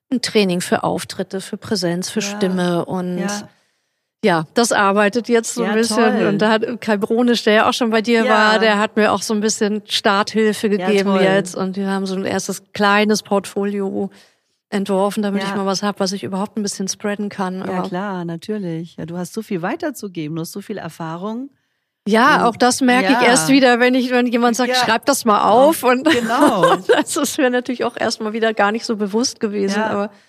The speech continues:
Speaker 2: Ja, ich
Speaker 1: äh,
Speaker 2: kann mir das gut vorstellen.
Speaker 1: ja.
Speaker 2: So viel, was du weitergeben kannst. Von der Bühne, vom Drehen, von Kameraerfahrung, die du
Speaker 1: Ja.
Speaker 2: hast auch. Und Leuten Angst zu nehmen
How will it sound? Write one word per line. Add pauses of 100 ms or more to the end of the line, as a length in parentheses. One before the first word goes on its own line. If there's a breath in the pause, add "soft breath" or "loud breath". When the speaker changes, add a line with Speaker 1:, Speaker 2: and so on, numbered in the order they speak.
(600 soft breath)
Speaker 2:
Ja,
ich
Speaker 1:
äh,
Speaker 2:
kann
mir
das
gut
vorstellen.
Speaker 1:
ja.
Speaker 2:
So
viel,
was
du (500)
weitergeben
kannst.
Von
der
Bühne,
vom
Drehen,
von (220)
Kameraerfahrung,
die
du
Speaker 1:
Ja.
Speaker 2:
hast
auch. (1000)
Und
Leuten
Angst
zu
nehmen